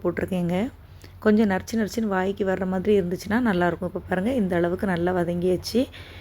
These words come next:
இந்த அளவுக்கு வதங்கினதே போதுங்க நமக்கு. இப்போ இதுல வந்து கொஞ்சமா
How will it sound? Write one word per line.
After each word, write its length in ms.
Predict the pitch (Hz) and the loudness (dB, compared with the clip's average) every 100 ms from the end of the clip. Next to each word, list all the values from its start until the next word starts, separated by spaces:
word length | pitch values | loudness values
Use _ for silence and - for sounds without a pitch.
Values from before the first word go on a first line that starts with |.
| - - - | -18 -12 -2
இந்த 100 | 202 202 | 0 2
அளவுக்கு 280 | 202 208 190 | 2 2 0
வதங்கினதே 420 | 180 180 175 214 226 | 0 -2 0 0 0
போதுங்க 380 | 185 175 175 170 170 | 0 0 0 -2 -2
நமக்கு. 320 | 170 - 190 254 - - - - - - 208 | -4 -2 -2 -2 -4 -18 -20 -20 -18 -8 -2
இப்போ 120 | 214 214 | 2 2
இதுல 180 | 185 180 | 2 0
வந்து 120 | 214 226 | 0 -2
கொஞ்சமா 400 | 180 170 180 | -4 -2 -2